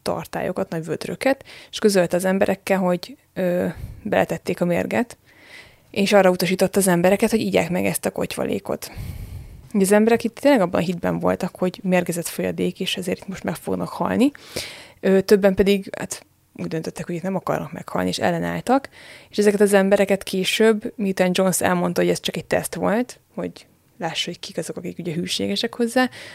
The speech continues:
azokat, akik így ellenálltak, és nem akarták meginni a folyadékot, azokat megbüntették. És az emberek valóban elhitték Jonesnak, hogy ők veszélyben vannak, ugyanis voltak olyan éjszakánk, olyan riadók, amikor arra keltek föl, vagy arra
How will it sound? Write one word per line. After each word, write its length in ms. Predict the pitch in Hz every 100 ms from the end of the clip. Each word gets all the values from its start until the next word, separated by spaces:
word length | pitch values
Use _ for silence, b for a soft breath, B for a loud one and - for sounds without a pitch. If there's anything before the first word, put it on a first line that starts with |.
| B
azokat, 380 | - 185 196 202
akik 300 | 190 190 190
így 260 | - - 180
ellenálltak, 500 | 175 170 175 185 -
és 100 | 185
nem 100 | -
akarták 580 | 185 190 - 180 180 -
meginni 540 | 185 175 180 180 180 B B B -
a 100 | 196
folyadékot, 480 | - 202 196 196 -
azokat 400 | 180 - - -
megbüntették. 840 | 160 170 170 165 - - - - B B B B B B B B B - _ _ _ _
És 100 | 196
az 100 | 196
emberek 320 | 226 226 233
valóban 280 | 269 277 185
elhitték 520 | 185 180 190 190 175
Jonesnak, 440 | 185 185 190 180 -
hogy 240 | 180 170
ők 180 | 180 -
veszélyben 640 | - 175 160 170 165 - -
vannak, 380 | 180 185 214 -
ugyanis 320 | 214 208 -
voltak 320 | 285 302 180
olyan 120 | 175
éjszakánk, 640 | 175 175 - - 180 220 - B B B B B B
olyan 180 | - 170
riadók, 500 | 165 190 165 175 190
amikor 500 | 214 190 - 226 220 _ _ _ -
arra 280 | 285 254
keltek 400 | 190 175 170 180
föl, 220 | - 202 196
vagy 100 | 202
arra 200 | 190